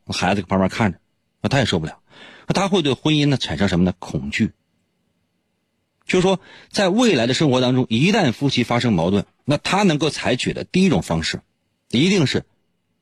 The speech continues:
压抑，因为他不希望再用一种暴力的方式来解决这种婚姻当中产生的矛盾，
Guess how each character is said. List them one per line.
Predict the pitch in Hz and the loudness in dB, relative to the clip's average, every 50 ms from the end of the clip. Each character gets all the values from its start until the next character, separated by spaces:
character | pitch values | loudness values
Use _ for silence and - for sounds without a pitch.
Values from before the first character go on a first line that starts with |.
| _ _ | _ _
压 | 101 101 92 92 90 | 0 2 2 2 2
抑， | 90 87 87 76 - _ _ _ _ _ _ _ _ _ _ _ _ _ _ | 0 0 -4 -8 -12 _ _ _ _ _ _ _ _ _ _ _ _ _ _
因 | 160 190 | -2 0
为 | 214 | 0
他 | 214 220 | 0 -2
不 | 220 - 302 285 226 139 | 0 2 2 4 4 2
希 | - - - 101 87 | 0 -2 -4 -4 -2
望 | 78 85 - - - _ _ _ - - _ _ _ | -2 -2 -4 -4 -10 _ _ _ -20 -20 _ _ _
再 | - - 151 147 | -4 -2 0 2
用 | 143 135 127 123 | 2 2 4 2
一 | 127 113 | 0 0
种 | - - 71 - - _ _ _ _ _ _ _ _ _ _ _ _ _ _ _ _ _ | 0 -2 -4 -6 -10 _ _ _ _ _ _ _ _ _ _ _ _ _ _ _ _ _
暴 | 202 190 175 147 120 | 0 2 2 2 2
力 | 113 107 | 0 0
的 | 87 85 | -2 -2
方 | - - 113 104 104 110 | -4 -2 0 2 2 2
式 | 98 - 101 - - _ _ _ _ _ _ _ _ _ _ _ _ _ _ _ _ _ _ | 2 0 -2 -4 -6 _ _ _ _ _ _ _ _ _ _ _ _ _ _ _ _ _ _
来 | 101 104 110 | 0 0 0
解 | 107 - - 92 76 78 | 0 -2 -2 -2 -2 -2
决 | - - 147 82 98 - - _ | -4 -2 0 0 -2 -2 -6 _
这 | - - 107 | -4 -2 -2
种 | 85 76 - | -2 -4 -4
婚 | - - 104 | -2 0 0
姻 | 98 92 90 | 2 2 2
当 | 87 87 85 | 2 2 2
中 | 87 87 85 - - | 2 2 0 -2 -4
产 | - - 78 | -4 -4 0
生 | - 85 | 0 0
的 | 80 | 0
矛 | 76 69 65 - | 0 -2 -4 -8
盾， | - - | -10 -12